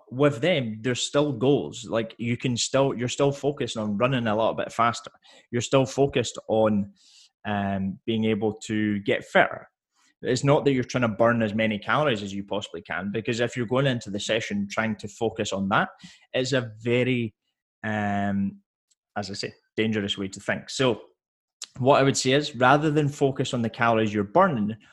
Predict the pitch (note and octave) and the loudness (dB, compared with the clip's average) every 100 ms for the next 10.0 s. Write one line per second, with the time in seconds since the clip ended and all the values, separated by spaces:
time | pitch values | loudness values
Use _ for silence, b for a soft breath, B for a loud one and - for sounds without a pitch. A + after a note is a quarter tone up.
0 | b _ C#3 C#3 E3+ D#3+ D3+ - B2+ C3+ | b _ -2 0 0 -2 -2 -2 0 2
1 | D#3 D3 D3+ D#3+ D3 - F#2 A#2 F#3+ - | 2 2 0 2 0 0 -4 -4 -6 -4
2 | - - C3 A#2 A2+ G#2+ G#2+ C3+ - A#2+ | -2 2 2 2 2 4 2 2 0 -2
3 | A2+ B2 G#2+ A#2 A2+ - G2+ - A2 A2 | 0 0 0 0 0 0 -2 -2 -2 -2
4 | A2+ G#2 G#2 G2+ B2+ C#3+ - A2 - G#2+ | -2 -4 -2 -2 0 -2 0 -4 -2 -4
5 | - G#2 G#2 G#2+ G#2 G#2+ G#2+ G#2 G#2 G2+ | 0 -2 0 -4 -4 -2 -2 -2 -4 -8
6 | - F#2 D#2+ - - E2 - D#3+ C3+ - | -8 -6 -8 -10 -12 -10 -6 -6 -4 -2
7 | C#3 A#2+ C#3+ D#3+ D3 D#2+ - B2 A#2 G#2 | 0 0 0 0 0 -2 -2 0 0 0
8 | A2 G2+ C3+ A2 G2 - A#2+ A2 - A2 | -2 -2 -2 -2 -2 -2 -2 -2 0 -2
9 | G2+ G#2 G#2+ - G#2+ - G#2 G2+ - G#2+ | -2 -2 -2 -2 -6 -6 -10 -6 -4 -4